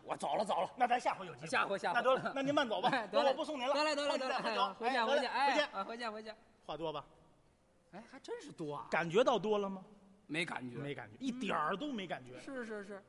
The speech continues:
Speaker 2: 哎，那这，这地方就应该话多。
Speaker 1: 那您刚才说什么地儿话少啊？
Speaker 2: 厕所。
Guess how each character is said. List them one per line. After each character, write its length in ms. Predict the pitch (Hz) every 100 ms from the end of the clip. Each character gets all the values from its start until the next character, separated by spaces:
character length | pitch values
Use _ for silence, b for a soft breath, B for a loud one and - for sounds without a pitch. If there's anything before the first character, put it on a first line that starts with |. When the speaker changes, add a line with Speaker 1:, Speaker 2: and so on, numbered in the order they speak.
| _
Speaker 2:
哎， 340 | 208 208 180 190
那 80 | 262
这， 160 | 349
这 280 | - - 359
地 140 | 302
方 80 | 262
就 140 | 226 214
应 280 | 269 403
该 200 | 302 247
话 200 | - 156
多。 120 | 113 110 - -
Speaker 1:
那 140 | 285
您 140 | 294
刚 200 | 330 339
才 140 | 330 302
说 160 | 302
什 160 | 311 233
么 120 | 294
地 60 | 339
儿 120 | 240
话 220 | 247 214
少 180 | - - 101 135
啊？ 140 | 185 - - - - _ _ _ _
Speaker 2:
厕 180 | - 175
所。 260 | 156 127